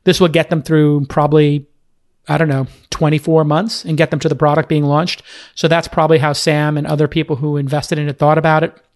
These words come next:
But Apple will try and kill this company, and then privacy will become a major issue. Uh, and when you look at these, the major hardware tech I P Os of the past decade have not done great. Hardware is hard.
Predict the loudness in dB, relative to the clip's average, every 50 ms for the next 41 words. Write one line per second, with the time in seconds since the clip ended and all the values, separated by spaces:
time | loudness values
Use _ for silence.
0 | _ _ _ _ _ _ _ -20 -20 -20 -20 -20 -16 -4 -2 0 0 0 0 0
1 | 2 2 4 4 4 2 2 0 0 0 0 -2 0 0 0 0 0 0 -2 -2
2 | 0 -2 -2 -4 -4 -6 -10 _ -20 -20 -20 _ _ -4 0 0 0 0 0 -2
3 | -2 0 2 2 2 0 0 0 0 2 2 2 2 0 -2 -2 -4 -4 -2 -4
4 | -4 -4 -4 -4 -6 -4 -4 -4 -4 -4 -6 -8 -12 -20 -20 -20 _ _ -2 0
5 | 0 0 0 0 0 0 0 0 0 0 -2 -2 -2 0 2 2 2 2 2 0
6 | 0 2 2 2 2 2 2 2 2 2 0 0 0 -2 -2 -2 0 -2 -2 -2
7 | 0 0 0 0 0 0 -2 -2 -2 -2 -2 -2 0 0 -2 0 0 -2 -2 -2
8 | -2 -2 -4 -4 -4 -4 -4 -4 -6 -6 -4 -4 -4 -2 -4 -6 -8 -10 -10 -8
9 | -4 0 0 2 0 0 -2 -6 -12 -12 _ _ _ _ -2 0 0 0 0 0
10 | -2 -4 -2 -4 -8 -8 -2 0 2 2 4 2 2 0 -4